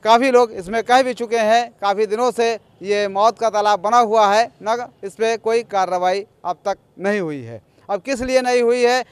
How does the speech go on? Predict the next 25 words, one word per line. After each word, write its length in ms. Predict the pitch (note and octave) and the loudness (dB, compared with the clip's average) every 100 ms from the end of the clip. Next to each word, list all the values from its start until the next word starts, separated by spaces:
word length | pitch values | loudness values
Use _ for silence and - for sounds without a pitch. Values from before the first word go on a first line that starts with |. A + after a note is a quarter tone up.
| _ - | _ 0
क्या 180 | A3+ B3+ | 4 6
वजह 320 | B3 A#3+ A#3 | 4 4 4
है? 220 | A#3+ A#3 _ _ | 4 2 _ _
और 140 | A3+ A#3 | -2 0
सुंदरीकरण 680 | A#3+ A#3+ C4 C4 A#3 B3 | -2 -2 0 0 -2 -2
के 140 | A3+ A#3+ | -2 -2
लिए 340 | A3+ A#3 A#3 - _ _ | 2 2 0 -4 _ _
हज़ारों 360 | F#3+ A#3 B3+ B3+ | 0 4 4 4
रुपये, 320 | B3 A3+ A#3+ | 2 0 2
लाखों 360 | A3+ A3+ B3 B3 | 2 2 2 0
रुपये 440 | A3+ A3+ A3+ A#3 - _ D3+ | 0 0 0 -2 -6 _ -2
जनपद 360 | A3+ A3 A#3 | -2 0 -2
गोंडा 320 | F#3 F#3 A3 | -2 0 2
शहर 260 | G#3 G3+ A#3 | 2 2 0
के 140 | G#3+ | 0
लिए 160 | G#3+ G#3+ | 0 2
आता 320 | G3+ G3 G#3+ | 2 2 2
है, 200 | G3 G3+ - _ | 4 2 -2 _
मगर 200 | G3+ A3 | -2 -2
शहर 300 | A3 G#3+ B3 | 0 2 2
में 120 | A#3+ A3+ | 2 -2
ये 120 | A3+ | 0
तालाब 400 | G#3 G3+ A3 A3 | 0 4 4 4
जो 140 | G#3 | 2
है, 220 | G3 G#3+ | 2 2